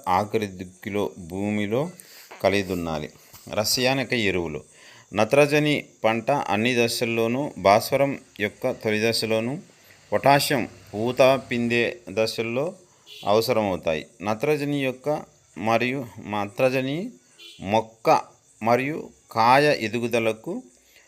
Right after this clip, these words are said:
భాస్వరం వేర్లు పెరుగుదలకు, భూమిలో మేలు చేసే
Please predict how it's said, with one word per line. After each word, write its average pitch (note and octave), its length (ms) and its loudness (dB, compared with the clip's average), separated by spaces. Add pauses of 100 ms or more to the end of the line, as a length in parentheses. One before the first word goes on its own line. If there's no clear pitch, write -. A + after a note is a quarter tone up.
(160)
భాస్వరం B2 760 2 (580)
వేర్లు C3+ 600 2 (540)
పెరుగుదలకు, B2 720 -2 (600)
భూమిలో C3 560 0
మేలు A#2 320 -4
చేసే B2+ 600 -6